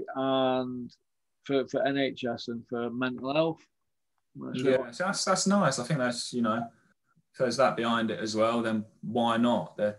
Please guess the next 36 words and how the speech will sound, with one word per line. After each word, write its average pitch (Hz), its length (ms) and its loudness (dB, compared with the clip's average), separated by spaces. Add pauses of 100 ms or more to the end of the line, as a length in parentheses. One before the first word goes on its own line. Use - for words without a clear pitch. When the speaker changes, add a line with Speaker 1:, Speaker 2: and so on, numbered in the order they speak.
(120)
Speaker 2:
they're 104 120 -8
two 107 320 0
men. 107 340 2
They 104 100 2
both 110 300 2
keep 107 200 -4
themselves 107 480 0
in 104 120 2
nick 107 240 -4
and 113 80 -4
their 104 220 2
age 107 200 -2
and 107 80 -4
all 101 140 -2
that. 117 280 -2
So 107 480 0 (680)
why 123 260 2
not - 360 -2
go 123 200 -4
for 110 220 -6
it? 98 140 -4 (140)
But 107 300 2
it's, - 560 -4
will 120 280 6
it - 60 4
happen? 127 420 2 (140)
<laughs> - 140 -10
It's, 107 220 -4
it's 107 220 -2
not 107 180 2
looking 104 280 0
likely. 107 520 2 (400)
From, 135 160 6
Speaker 1:
Yeah. 131 40 2
Speaker 2:
well, 135 120 10
from 160 120 2